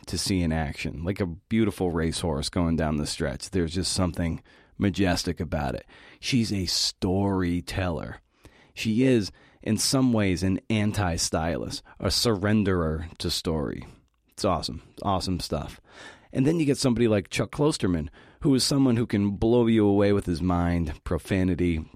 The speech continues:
pop culture references that make you wonder how he has any time to write at all, given how much culture he consumes. But even still, he's learned a thing or two over the years about tamping down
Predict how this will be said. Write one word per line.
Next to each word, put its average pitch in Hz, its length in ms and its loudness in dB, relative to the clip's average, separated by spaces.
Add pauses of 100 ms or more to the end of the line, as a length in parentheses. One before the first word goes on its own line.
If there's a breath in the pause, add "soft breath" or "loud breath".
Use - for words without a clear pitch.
(340)
pop - 340 -2
culture 95 640 0
references 92 760 -2
that - 160 -6
make 101 180 -2
you 101 120 0
wonder 98 340 0
how 104 240 0
he 101 80 2
has 95 180 0
any 104 220 2
time 101 280 -2
to 98 100 -4
write 101 320 0 (460 loud breath)
at 110 160 0
all, 113 400 2
given 90 480 0
how 104 180 -2
much 98 220 -2
culture 135 340 -2
he 92 160 -2
consumes. 80 640 -6 (560 soft breath)
But 123 100 -2
even 143 220 2
still, - 500 0 (920)
he's 127 240 0
learned 117 240 4
a 101 60 0
thing 98 320 2
or 92 60 2
two 90 280 2
over 82 140 0
the 87 100 2
years 78 360 0
about 73 320 -4
tamping 92 560 0
down 80 640 -2